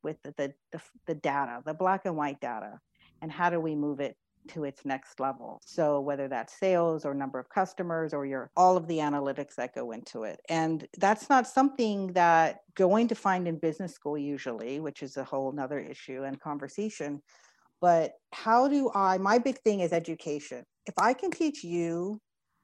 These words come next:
how to strategically run your business without flying by the seat of your pants and be able to use those, those tools and those, and those techniques year after year after year after year, then I'm doing a service. Like, I, I am just, you don't know what you don't know, right?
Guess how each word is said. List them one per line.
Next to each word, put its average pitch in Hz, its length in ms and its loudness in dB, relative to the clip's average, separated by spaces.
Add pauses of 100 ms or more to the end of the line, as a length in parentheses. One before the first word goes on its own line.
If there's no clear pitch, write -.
(100)
how 190 760 4 (340)
to 202 140 -2
strategically 208 840 -4
run 180 220 -2
your 170 140 -2
business 185 440 -4
without 170 280 -2
flying 175 260 -4
by 180 140 0
the 160 100 -2
seat 175 240 -6
of 170 100 -8
your 165 120 -4
pants 175 440 -6
and 160 140 -8
be 180 100 -2
able 180 160 -4
to 170 80 -6
use 170 280 -4
those, 175 260 -6 (500)
those 180 220 -2
tools 214 440 4
and 175 140 0
those, 170 220 -2 (320)
and 175 160 -2
those 185 220 0
techniques 185 560 -6
year 190 260 2
after 185 300 -4
year 175 260 -2
after 175 300 -6
year 175 180 -2
after 175 260 -4
year, 175 280 -2
then 165 160 -4
I'm 196 200 -4
doing 185 340 -4
a 156 40 -4
service. 139 560 -8
Like, 151 240 -6 (100)
I, 185 400 0 (180)
I 196 100 0
am 208 240 0
just, 180 380 -4
you 208 100 2
don't 254 260 6
know 214 140 6
what 175 160 0
you 180 100 -8
don't 170 260 -2
know, 170 240 -4
right? 135 380 -4